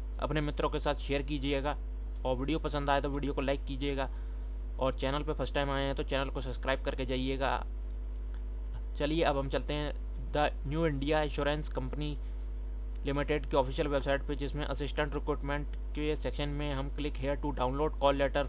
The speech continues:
for tier two main examination का लिंक है, इस पे जब click करेंगे तो assistant के mains के एग्जाम के एडमिट card आप यहाँ पे admit card download कर सकते हैं तीन अप्रैल से तेरह अप्रैल तक। और exam है इसका ति-, तेरह अप्रैल दो हज़ार चौबीस को।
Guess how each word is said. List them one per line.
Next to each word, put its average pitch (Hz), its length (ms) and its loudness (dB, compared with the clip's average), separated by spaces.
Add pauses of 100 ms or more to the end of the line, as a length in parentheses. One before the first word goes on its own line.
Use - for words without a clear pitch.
for 139 100 4
tier 139 380 4 (140)
two 151 160 0 (100)
main 147 280 0
examination 135 540 0
का 143 60 0
लिंक 131 240 0
है, 135 160 2 (340)
इस 139 100 -2
पे 165 120 0
जब 143 180 0
click 143 180 -2
करेंगे 135 260 2
तो 143 100 0
assistant 147 600 -2
के 143 80 -2
mains 143 340 -2
के - 140 -2
एग्जाम 135 500 0
के 147 80 0
एडमिट 135 260 0
card 139 200 4
आप 135 160 4
यहाँ 123 200 -2
पे 135 80 -2 (960)
admit 139 260 0
card 139 260 4
download 131 300 2
कर 123 120 0
सकते 123 220 -2
हैं 139 280 0
तीन 156 220 -2 (120)
अप्रैल 139 260 0
से 143 180 0
तेरह 139 260 2
अप्रैल 123 280 -2
तक। 123 160 -2 (760)
और 127 460 4
exam 151 300 2
है 139 160 4
इसका 151 260 2
ति-, 151 220 -4
तेरह 151 340 2
अप्रैल 143 380 0
दो 135 200 0
हज़ार 131 120 2
चौबीस 127 300 2
को। 123 220 -2